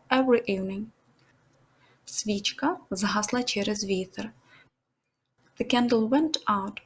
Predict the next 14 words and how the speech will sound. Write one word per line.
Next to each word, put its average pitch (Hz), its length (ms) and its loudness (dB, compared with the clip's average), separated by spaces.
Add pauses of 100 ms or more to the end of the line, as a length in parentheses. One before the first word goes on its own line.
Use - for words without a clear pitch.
because 214 300 -4
of 208 200 -4
the 202 180 -2
wind. 208 500 0 (1120)
Двигун 220 480 2
вийшов 196 440 -2
з 196 100 -8
ладу 262 440 0 (100)
посеред 226 500 0
подорожі. 190 680 -2 (840)
The - 220 -4
engine 254 400 4
went 233 360 0
out 214 360 0